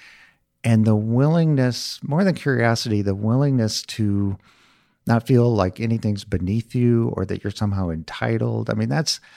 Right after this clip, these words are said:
again, to go back to my dad, the key in a lot of ways with him is that he doesn't feel entitled. He knows he's lucky, really lucky. He was born a white male in nineteen thirty and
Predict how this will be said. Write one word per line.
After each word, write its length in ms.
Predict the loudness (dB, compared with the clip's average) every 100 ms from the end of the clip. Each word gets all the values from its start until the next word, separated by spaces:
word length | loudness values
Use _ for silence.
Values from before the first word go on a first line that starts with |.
| -20 -20 _ _ _ _
again, 260 | -2 2 4
to 80 | 4
go 120 | 4
back 220 | 4 4
to 40 | 2
my 160 | 2
dad, 360 | 4 4 4 0 _ _ _ -6
the 100 | -6
key 800 | -6 -16 -2 2 4 2 0 -2
in 100 | 0
a 80 | 2
lot 200 | 2 2
of 80 |
ways 260 | 2 0 -2
with 140 | -2
him 380 | 0 0 0 -2 -6 -6
is 320 | -2 0 0
that 240 | -2 -2 -4
he 160 | -4
doesn't 300 | -2 0 -2
feel 180 | -2 -2
entitled. 800 | -2 -6 -4 -4 -4 -6 -12 -20 _ -20 -20 -20 -4
He 120 | 2
knows 200 | 4 4
he's 200 | 2 0
lucky, 580 | -2 -2 -2 -6 -8 -10 _ _
really 500 | -6 2 4 6 4
lucky. 500 | 4 0 -2 -8 -10 -14 -20 -6
He 180 | 2 4
was 220 | 6 2
born 600 | 2 4 6 6 4 2 -2 -16 -8 -2
a 80 | 0
white 320 | 2 2 2
male 480 | 4 6 6 4 2
in 240 | 0 0
nineteen 340 | 0 0 -2
thirty 500 | 0 0 2 0 -2
and 480 | -2 0 2 0 -2